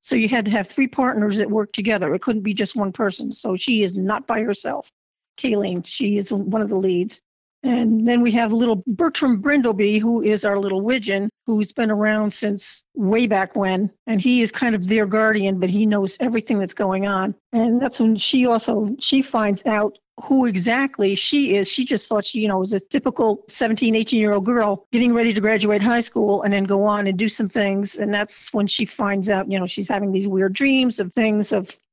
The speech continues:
"I recognize these places, but I've never been there," like a deja vu type of thing, which is actually what that is, is her alter ego. It's not really her alter ego.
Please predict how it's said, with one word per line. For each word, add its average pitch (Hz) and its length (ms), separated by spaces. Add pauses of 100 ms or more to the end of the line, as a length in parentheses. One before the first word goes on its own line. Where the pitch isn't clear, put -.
"I 277 80
recognize 254 640
these 226 160
places, 233 400
but 254 240
I've 214 160
never 208 300
been 220 260
there," 190 160
like 185 160
a 294 80
deja 202 380
vu 208 160
type 233 240
of 254 80
thing, 311 260 (220)
which 240 260
is 226 260
actually 226 340
what 233 180
that 233 200
is, 208 440
is 208 300
her 214 340
alter 214 400
ego. 202 520 (140)
It's - 100
not 247 180
really 247 200
her 220 140
alter 196 220
ego. 214 260